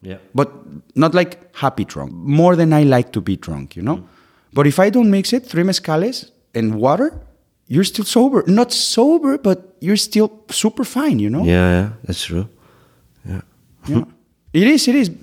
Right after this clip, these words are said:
Speaker 1: For me as well, yeah.
Speaker 2: Yeah, for me too,
Speaker 1: Yeah.
Speaker 2: for me too. I, and, and, and with mezcal, in this situation, again, uh, we always clarify, but we mean every agave distill, okay? It's the way we refer to agave distills in general.
Speaker 1: Yeah.
Speaker 2: It, it's tequila, bacanora, whatever you're having.
Speaker 1: Yeah.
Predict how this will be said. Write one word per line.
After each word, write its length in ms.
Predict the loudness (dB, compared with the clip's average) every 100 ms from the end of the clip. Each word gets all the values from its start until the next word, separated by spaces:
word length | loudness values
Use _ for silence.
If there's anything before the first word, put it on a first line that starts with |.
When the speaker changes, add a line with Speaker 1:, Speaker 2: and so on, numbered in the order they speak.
| -20 -4
Speaker 1:
For 120 | 2
me 160 | 4 4
as 140 | 2
well, 180 | 0 0
yeah. 80 | 0
Speaker 2:
Yeah, 80 | 0
for 160 | 2
me 140 | 0 0
too, 160 | 0
Speaker 1:
Yeah. 120 | 0 0
Speaker 2:
for 80 | -2
me 100 | -4
too. 200 | -6 -6 -4
I, 80 | -2
and, 200 | 0 0
and, 160 | 2
and 140 | 4 4
with 120 | 4
mezcal, 420 | 0 0 0 0 -4 -20 -20 _ -20 -2
in 240 | 2 2 2
this 360 | 0 -2 -12 -10
situation, 600 | -8 -4 0 0 0 0
again, 460 | 0 0 0 -4 -8
uh, 380 | -6 -4 -4 -4
we 160 | -4 -2
always 240 | 0 0
clarify, 440 | -2 0 0 2 0
but 160 | 0
we 140 | 0 2
mean 220 | 2 2
every 300 | 0 2 2
agave 280 | 4 4 2
distill, 340 | 0 -2 -4 -2
okay? 280 | 0 0
It's 200 | 0 -4 -18 _ _ -6
the 100 | 0
way 140 | 2
we 120 | 4 4
refer 300 | 2 2 0
to 160 | 2 0
agave 360 | 2 0 0
distills 420 | -2 -6 -8 -8
in 80 | -8
general. 300 | -8 -10 -14 -20 -20
Speaker 1:
Yeah. 140 | -18 -8
Speaker 2:
It, 120 | -4
it's 200 | -4 -4
tequila, 420 | -8 -2 0 4 2 0
bacanora, 400 | 0 0 2 2
whatever 300 | 2 2 0
you're 120 | 0
having. 380 | -4 -8 -10 -8 -4
Speaker 1:
Yeah. 160 | -4